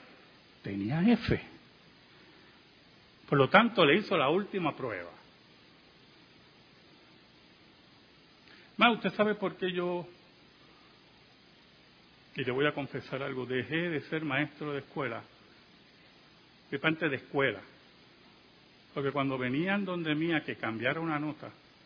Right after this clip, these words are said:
con un trabajo final, para mí era decepcionante. No me daba coraje, sino me decepcionaba. Tener que pasar un estudiante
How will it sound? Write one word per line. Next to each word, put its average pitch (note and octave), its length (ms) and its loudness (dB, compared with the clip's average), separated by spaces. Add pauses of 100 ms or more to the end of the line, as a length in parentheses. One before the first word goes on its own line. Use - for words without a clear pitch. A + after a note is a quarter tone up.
(260)
con G#2 160 -6
un C3 120 -4
trabajo D3 360 -2
final, C#3+ 460 -4 (840)
para B2 180 0
mí C3 120 0
era C#3+ 180 0
decepcionante. B2 720 -4
No C#3+ 100 4
me D#3+ 100 2
daba D3 220 2
coraje, A2 360 -10 (1080)
sino C#3 240 -4
me B2+ 160 -4
decepcionaba. G2+ 840 -10 (3250)
Tener C3+ 300 2
que C#3+ 100 0
pasar C#3 320 -4
un C#3 140 -4
estudiante B2+ 680 -8